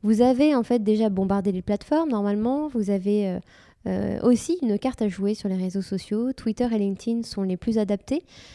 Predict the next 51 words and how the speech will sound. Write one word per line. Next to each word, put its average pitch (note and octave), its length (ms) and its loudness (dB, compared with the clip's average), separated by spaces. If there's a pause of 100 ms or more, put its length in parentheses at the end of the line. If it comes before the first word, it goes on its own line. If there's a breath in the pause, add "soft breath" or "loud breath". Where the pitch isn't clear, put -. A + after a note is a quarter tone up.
(200 loud breath)
euh, F#3 560 -2
mais A3 160 4
on A#3 80 2
constate A3 400 -4
que - 100 2
les G3+ 160 4
gens A#3 260 -2
aiment C4+ 280 0
aider A3 320 0
les G#3 180 2
jeunes A3+ 200 0
à G3+ 60 -2
trouver, A#3 380 2
euh, F#3 180 0
leur F#3+ 200 0
alternance G3+ 680 -2
sur G#3+ 180 -2
LinkedIn. G#3 460 -2
Donc, F#3 200 -4
il G#3 60 -2
y - 20 0
a G3+ 40 2
beaucoup A3+ 240 0
de C#4 80 2
messages A3+ 420 2
du F3+ 100 -6
type, A#3+ 340 -2
euh, F#3+ 140 0 (520 soft breath)
euh, « F#3+ 420 0
Bonjour, A3+ 540 4
euh, F#3+ 160 4
je G3 120 0
cherche, G#3+ 380 -2
euh, F#3+ 140 2
mon F#3+ 140 -2
alternance G3+ 560 0
dans G3 100 -2
tel G3 160 0
et G3 80 0
tel F#3+ 160 -2
domaine, G3+ 540 0
cher G#3+ 240 0
réseau, G3+ 440 2
aidez-moi. » G#3 480 0 (520 loud breath)
Donc A3 120 2
ça, - 220 -2
n'hésitez A#3 320 2
pas C#4 360 -2 (100)
à A#3 100 -2
en A#3 160 4
user A#3 400 2